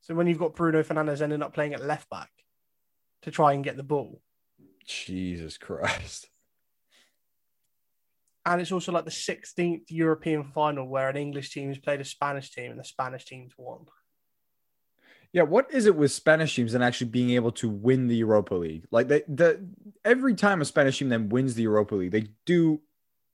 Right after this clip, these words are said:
Speaker 2: for lack of a better word, fuck all in the Champions League. Ergo Sevilla.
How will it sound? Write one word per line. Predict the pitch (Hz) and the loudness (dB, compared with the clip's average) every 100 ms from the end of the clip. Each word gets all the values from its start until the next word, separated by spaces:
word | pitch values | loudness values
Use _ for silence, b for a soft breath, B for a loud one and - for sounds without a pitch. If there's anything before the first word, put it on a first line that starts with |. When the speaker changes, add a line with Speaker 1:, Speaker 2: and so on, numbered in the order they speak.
| _ _ _ _ | _ _ _ _
Speaker 2:
for | 180 | 0
lack | 196 185 | 2 4
of | 131 | 2
a | |
better | 110 107 | 2 2
word, | 95 87 | 0 -2
fuck | - 120 - | 0 0 2
all | 104 85 82 104 | 0 0 -2 -6
in | |
the | 98 | -6
Champions | 85 107 87 82 82 | -4 -6 -4 -10 -12
League. | 80 98 - _ _ _ _ _ _ _ _ _ _ _ - | -12 -14 -16 _ _ _ _ _ _ _ _ _ _ _ 2
Ergo | 113 104 107 101 | 4 4 4 4
Sevilla. | 95 - 92 95 85 98 | 0 -4 -2 -2 -2 -4